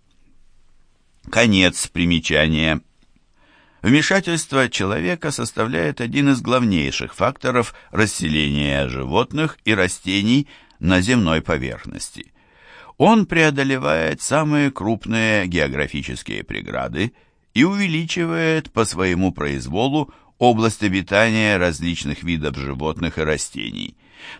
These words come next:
Пример такой деятельности человека мы уже видели в Северной Италии и в Соединенных Штатах Северной Америки. Упомянем еще, что весьма часто человек,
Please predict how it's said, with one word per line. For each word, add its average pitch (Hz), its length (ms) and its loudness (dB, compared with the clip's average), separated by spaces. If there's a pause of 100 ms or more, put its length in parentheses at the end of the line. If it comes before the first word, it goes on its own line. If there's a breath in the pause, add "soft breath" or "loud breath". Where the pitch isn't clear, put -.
Пример 120 560 6
такой 123 420 -2
деятельности 117 800 -2
человека 110 640 0
мы 104 140 0
уже 131 300 -2
видели 127 580 -2 (200 soft breath)
в - 60 -12
Северной 80 640 2
Италии 139 640 0 (320 soft breath)
и 139 160 4
в - 80 -10
Соединенных 120 760 2
Штатах 107 460 -2
Северной 87 640 0
Америки. 57 720 -4 (460)
Упомянем 170 680 2
еще, 85 560 2 (460 loud breath)
что - 240 2
весьма 127 460 2
часто 120 540 -2
человек, 92 760 0